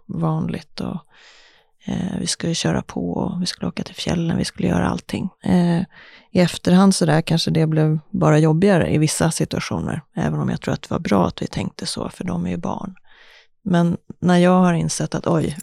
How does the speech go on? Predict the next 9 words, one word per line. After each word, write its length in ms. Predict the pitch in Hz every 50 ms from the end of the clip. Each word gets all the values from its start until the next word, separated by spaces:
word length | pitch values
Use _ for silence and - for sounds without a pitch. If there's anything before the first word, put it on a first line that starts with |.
| - _ _
jag 160 | - - 165 160
behöver 340 | 165 165 165 165 160 151
göra 360 | - - 143 - 92 - - - -
ganska 360 | - - 156 147 - - 143
stora 460 | - - - 180 160 147 147 - 147
förändringar 580 | - - 185 190 190 185 170 - - - - -
i 40 | -
mitt 260 | - 160 _ - -
liv, 180 | 196 - 180